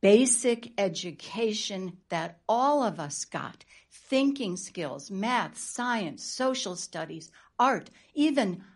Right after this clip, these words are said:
library science, things like that. That has all gone away.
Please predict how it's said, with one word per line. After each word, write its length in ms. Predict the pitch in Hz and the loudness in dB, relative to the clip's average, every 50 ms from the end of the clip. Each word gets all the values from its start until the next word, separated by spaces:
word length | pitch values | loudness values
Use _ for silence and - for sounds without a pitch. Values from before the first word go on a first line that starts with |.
| _ - | _ -6
library 1000 | 180 175 180 196 233 247 311 349 339 311 214 202 202 180 156 156 147 143 139 139 | -4 -2 0 2 4 4 6 6 6 4 2 2 -2 -2 -2 -4 -4 -6 -8 -8
science, 680 | - - - 190 170 165 160 160 156 143 156 - - - _ _ - _ | -8 -8 -8 -8 -10 -10 -10 -10 -12 -14 -14 -16 -18 -20 _ _ -20 _
things 440 | - - 302 285 294 285 269 - - | -6 -4 -2 -2 0 -2 -2 -4 -2
like 300 | 220 208 202 196 196 196 | -2 -2 -4 -4 -6 -8
that. 380 | 185 180 165 151 147 - _ _ _ _ _ - - - _ - | -8 -8 -8 -8 -10 -14 _ _ _ _ _ -20 -20 -20 _ 2
That 240 | 214 214 233 233 233 | 2 4 4 2 0
has 320 | 233 226 175 160 - - _ - | -6 -8 -8 -10 -12 -8 _ 2
all 420 | 196 196 214 220 214 220 220 220 | 4 6 6 6 6 4 2 0
gone 600 | 202 165 202 190 190 185 185 185 180 180 180 - - | -4 -8 -8 -6 -6 -6 -6 -6 -6 -8 -8 -6 -4
away. 600 | 190 180 170 170 170 170 160 160 151 160 165 - | -4 -2 -2 -2 -4 -4 -4 -4 -4 -6 -10 -14